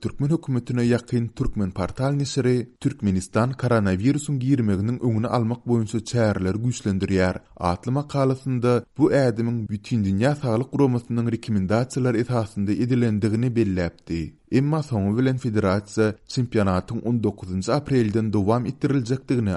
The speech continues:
aýtdy. Dünýäniň en çeme döwletinde köpçülükleýin şol sany sport çäreleriniň ýatyrylýan pursady türkmen futbolçulary çempionatyň täzeden başladylmagyny uly üstünlük hökmünde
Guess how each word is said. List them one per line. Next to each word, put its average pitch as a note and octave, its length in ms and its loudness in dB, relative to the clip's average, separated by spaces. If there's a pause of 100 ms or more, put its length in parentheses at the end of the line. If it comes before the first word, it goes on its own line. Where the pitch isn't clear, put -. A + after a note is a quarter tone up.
aýtdy. F#2+ 400 -2 (340)
Dünýäniň A2 420 2 (120)
en C#3+ 80 0
çeme D3 340 -2
döwletinde A#2+ 640 2 (140)
köpçülükleýin G#2 920 0
şol B2+ 220 2
sany G2+ 320 -2
sport C#3 420 -2
çäreleriniň A2+ 640 0
ýatyrylýan F#2+ 520 -2
pursady A#2+ 560 -2 (140)
türkmen - 380 -4
futbolçulary G2 720 0 (120)
çempionatyň G2 680 0
täzeden G#2 500 0
başladylmagyny B2+ 880 0 (180)
uly E3 180 2 (140)
üstünlük - 480 -2 (100)
hökmünde A2 460 -2